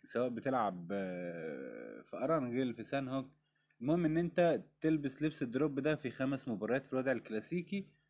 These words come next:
كل ما تنزل لو لقيت لبس الدروب، سواء قتلت حد وخدته منه، او لو وقت الدروب لقيت فيه لبس الدروب، بدلوه انتوا واصحابكوا كده عشان تخلصوا المهمة دي ايه، بسرعة. ماشي؟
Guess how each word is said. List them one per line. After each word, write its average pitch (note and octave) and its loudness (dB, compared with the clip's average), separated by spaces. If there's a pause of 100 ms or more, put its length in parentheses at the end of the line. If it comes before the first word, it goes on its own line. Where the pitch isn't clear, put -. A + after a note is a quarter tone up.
(160)
كل C#3+ 0
ما C3 2
تنزل D3+ 0
لو A2 2
لقيت C#3+ 0
لبس C#3 -2
الدروب، A#2+ 0
سواء C3 2
قتلت C3 -2
حد C3 -2
وخدته C3 -4
منه، C3+ 0
او A2 2
لو G#2+ 0
وقت C3+ -2
الدروب A#2 -2
لقيت B2+ 0
فيه C#3+ -2
لبس C#3+ -2
الدروب، C3 0
بدلوه B2 0
انتوا C3+ 0
واصحابكوا C3+ -4
كده D#3 0
عشان C3+ -2
تخلصوا B2 -4
المهمة B2+ 0
دي A#2 -4
ايه، A#2 -4 (500)
بسرعة. A#2 4 (560)
ماشي؟ F#3+ 0